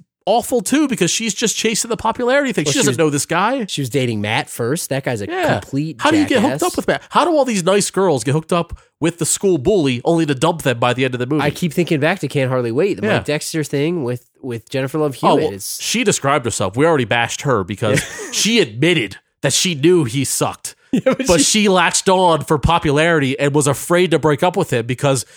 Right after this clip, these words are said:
Speaker 1: she was gonna miss the limelight. She admitted it.
Speaker 2: That was, that was actually pretty
Speaker 1: Yeah.
Speaker 2: bad. Go back and listen to that. That's on our website, the last word podcast dot com.
Speaker 1: Yeah.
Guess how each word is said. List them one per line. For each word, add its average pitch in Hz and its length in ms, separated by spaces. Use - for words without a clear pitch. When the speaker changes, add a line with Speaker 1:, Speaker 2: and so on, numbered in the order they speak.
Speaker 1:
she - 200
was 160 140
gonna 156 180
miss 135 300
the 156 100
limelight. 131 600
She 196 160
admitted 175 420
it. 113 160
Speaker 2:
That 147 220
was, 151 400
that 151 140
was 123 120
actually 110 300
pretty 101 260
Speaker 1:
Yeah. 139 100
Speaker 2:
bad. 113 180
Go 147 80
back 147 180
and 160 80
listen 143 220
to 117 60
that. 117 200
That's 117 180
on 113 80
our 101 60
website, 101 400
the 104 80
last 113 220
word 151 80
podcast 240 520
dot - 300
com. 156 300
Speaker 1:
Yeah. 180 60